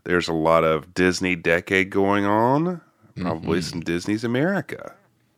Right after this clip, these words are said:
Speaker 2: Maybe percolating in the background, absolutely. And like you said, you know, the parade we talked about last year at this time was the Walt Disney World Fourth of July Spectacular, whatever it was called.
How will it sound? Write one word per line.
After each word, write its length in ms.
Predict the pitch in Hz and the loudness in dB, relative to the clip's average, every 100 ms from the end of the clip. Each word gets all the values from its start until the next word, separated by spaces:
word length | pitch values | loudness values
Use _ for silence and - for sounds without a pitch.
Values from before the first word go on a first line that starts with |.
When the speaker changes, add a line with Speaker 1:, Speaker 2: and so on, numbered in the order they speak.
| _ | _
Speaker 2:
Maybe 240 | 101 - 98 | -8 -6 -8
percolating 680 | - 85 - 92 95 92 98 | -2 -2 0 0 0 0 -2
in 100 | 101 | -2
the 60 | |
background, 640 | 92 104 - - - - - | -2 -4 -8 -12 -12 -10 -10
absolutely. 840 | - - - - 117 - - - - - - | -10 -10 -10 -8 -8 -10 -14 -14 -16 -18 -6
And 140 | 113 113 | 0 2
like 180 | 131 - | 2 2
you 80 | 117 | 2
said, 280 | 196 185 - | 2 0 0
you 100 | 90 | 0
know, 120 | 85 | 0
the 100 | 87 | -2
parade 320 | - 82 92 | 0 0 0
we 100 | 87 | -2
talked 280 | - 87 - | -2 -2 -2
about 220 | - - | -6 -4
last 340 | 110 151 - - | -4 -6 -8 -6
year 200 | - - | -4 -2
at 100 | - | -4
this 180 | - - | -10 -10
time 380 | - 67 90 - - - - - | -8 -8 -8 -12 -20 -20 -20 -2
was 260 | 90 87 - - | 0 0 -2 -2
the 220 | 98 98 | 4 6
Walt 340 | 98 101 98 | 8 6 4
Disney 360 | 95 104 101 98 | 0 -2 0 2
World 360 | 90 90 85 | 4 4 4
Fourth 320 | - 80 85 78 | 0 -2 -2 -4
of 100 | 80 | -6
July 680 | 80 87 85 85 55 76 - | -4 -4 -4 -6 -6 -8 -12
Spectacular, 720 | - - 87 - 80 82 101 | -16 -14 -14 -14 -14 -12 -10
whatever 300 | 85 87 87 - | -8 -8 -8 -10
it 60 | |
was 120 | - | -10
called. 340 | - - 76 | -12 -10 -10